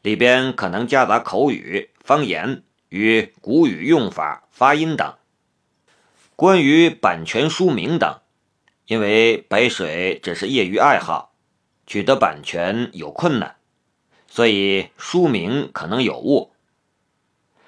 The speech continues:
除了普通话不标准、录制设备不行之外，主要是白水选书的个人问题。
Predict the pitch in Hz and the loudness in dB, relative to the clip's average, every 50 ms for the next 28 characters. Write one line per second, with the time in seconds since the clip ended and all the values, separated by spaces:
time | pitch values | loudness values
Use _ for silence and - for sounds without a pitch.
0 | _ _ _ _ _ - - 156 180 180 170 160 151 143 135 - 107 - 95 98 | _ _ _ _ _ -2 2 6 6 8 8 8 8 8 6 6 4 0 -4 -2
1 | - 135 143 143 156 147 117 90 92 123 - - 170 180 180 165 - - 71 - | 0 0 0 2 4 4 4 4 2 -2 0 2 4 4 4 4 2 -2 -6 -8
2 | - _ _ _ _ _ - 135 160 156 143 135 - 117 110 - - - 190 165 | -12 _ _ _ _ _ 0 2 4 4 4 2 2 0 -2 -2 0 0 2 2
3 | 131 - 82 78 - 113 110 - - - 101 113 87 98 95 92 90 87 80 71 | 2 0 -2 -6 -2 -4 -4 -4 -6 -8 -8 -6 -4 -2 -2 0 0 0 -2 -4
4 | - _ _ _ _ _ _ _ _ _ _ _ - - 104 117 117 113 110 - | -8 _ _ _ _ _ _ _ _ _ _ _ -6 -2 2 4 4 4 4 2
5 | 113 110 107 101 - - _ - 107 123 143 139 - 127 143 143 - - 87 - | 0 2 2 2 0 -4 _ 0 2 2 2 2 0 -2 -4 -4 -6 -8 -10 -10
6 | - - - - - 160 160 165 156 - 90 73 - _ _ - 151 175 160 113 | -12 -16 -12 -4 -2 0 2 2 2 2 0 -4 -6 _ _ -2 2 2 2 2
7 | 76 71 98 107 92 78 - - 85 87 87 78 _ | 2 -2 -8 -8 -8 -8 -10 -10 -8 -8 -8 -10 _